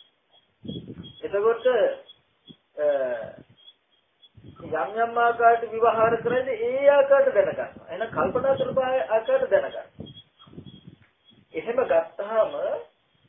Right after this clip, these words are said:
අපිට හොඳට තේරෙනවා එක දෙයක්. මොකද්ද? මේ රූපය නිසා හැම වෙලාවෙම නාම ධර්ම කියන එක පහළ වෙන්නේ තමන් තුළ. නැත්නම් හිතේ. රූපය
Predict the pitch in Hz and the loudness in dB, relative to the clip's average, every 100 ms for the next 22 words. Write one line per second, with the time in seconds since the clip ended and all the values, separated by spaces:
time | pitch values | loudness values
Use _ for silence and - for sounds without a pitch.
0 | _ _ 147 - 214 240 208 - 135 - | _ _ -8 -6 -2 0 0 -2 -14 -10
1 | 214 233 - 139 143 185 202 131 113 113 | -6 -4 -4 -6 -8 -6 -6 -6 -10 -10
2 | 165 - - _ 135 - 185 - - - | -12 -12 -16 _ -16 -6 -6 -6 -16 -20
3 | _ - - _ - - - - 285 - | _ -20 -20 _ -16 -12 -10 -6 -8 -8
4 | _ _ _ _ _ _ _ - _ _ | _ _ _ _ _ _ _ -20 _ _
5 | _ _ 139 160 208 233 220 190 135 156 | _ _ _ -10 -4 -2 -2 -6 -10 -6
6 | 196 202 202 190 160 151 - 190 196 170 | -6 -4 -2 -2 -2 -6 -4 -2 -2 -6
7 | 160 170 175 175 180 180 185 202 226 262 | -12 -8 -4 0 2 2 0 -2 -2 -2
8 | 254 - - 143 143 160 196 165 208 202 | -2 -8 -20 -12 -6 -4 -2 -4 -4 -6
9 | 202 214 - 202 202 208 208 226 - 170 | -8 -10 -8 -8 -8 -10 -8 -8 -8 -6
10 | 175 190 190 196 208 262 494 - _ _ | -4 -2 -4 -6 -6 -6 -6 -12 _ _
11 | _ _ _ - _ _ _ 180 151 127 | _ _ _ -20 _ _ _ -10 -10 -12
12 | - - 135 135 151 - 190 - - _ | -18 -20 -18 -8 -8 -8 -10 -10 -12 _
13 | - - - _ - _ _ - - _ | -20 -20 -20 _ -20 _ _ -20 -20 _
14 | _ _ - - _ _ _ - - 139 | _ _ -20 -20 _ _ _ -20 -20 -12
15 | 147 165 175 | -10 -8 -4